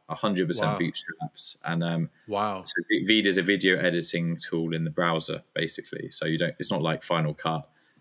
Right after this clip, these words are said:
Speaker 1: It's more aimed at, like, mass market, like, video content creators. So it's like Canva for video.
Speaker 2: Oh,
Speaker 1: Um,
Speaker 2: so,
Speaker 1: they
Speaker 2: I, I, okay, okay, okay.
Speaker 1: Yeah, and they
Speaker 2: By
Speaker 1: did
Speaker 2: the
Speaker 1: really
Speaker 2: way,
Speaker 1: well.
Speaker 2: just sorry that you bring that up, but Canva is a huge business now.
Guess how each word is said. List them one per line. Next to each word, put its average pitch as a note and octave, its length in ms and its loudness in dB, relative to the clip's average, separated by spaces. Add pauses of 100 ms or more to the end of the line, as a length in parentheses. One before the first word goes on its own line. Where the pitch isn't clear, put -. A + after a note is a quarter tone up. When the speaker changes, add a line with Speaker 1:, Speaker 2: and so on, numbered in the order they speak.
Speaker 1:
It's - 200 -2
more G#2+ 240 4
aimed F#2+ 320 4
at, E2+ 100 -2
like, E2 300 0
mass F2+ 300 0
market, E2 600 0
like, E2 220 -6
video E2 540 0 (100)
content E2 400 -4
creators. D#2+ 540 -6
So F2 80 -4
it's - 100 -8
like E2 120 -2
Canva E2+ 420 2
for - 120 -14
video. F2 400 -2 (680)
Speaker 2:
Oh, A2+ 80 2
Speaker 1:
Um, G2 60 4
Speaker 2:
so, F2 160 2
Speaker 1:
they G#2+ 280 4
Speaker 2:
I, G#2 100 2
I, G#2+ 40 2
okay, G#2 240 -4
okay, F2+ 160 -6
okay. F2 220 -8 (680)
Speaker 1:
Yeah, F2+ 180 6
and F2 100 4
they G2+ 40 6
Speaker 2:
By C3+ 80 10
Speaker 1:
did F3+ 80 8
Speaker 2:
the C#3 60 4
Speaker 1:
really G#2 220 8
Speaker 2:
way, G#2+ 60 4
Speaker 1:
well. G2 100 2
Speaker 2:
just - 260 2
sorry D3 220 6
that C3 120 4
you A2+ 100 2
bring B2+ 220 4
that G#2+ 140 4
up, A2 160 0
but - 120 -4
Canva A2+ 480 0
is F2+ 140 -4
a F2 60 -8
huge F2+ 640 -2
business E2 500 -10
now. - 240 -20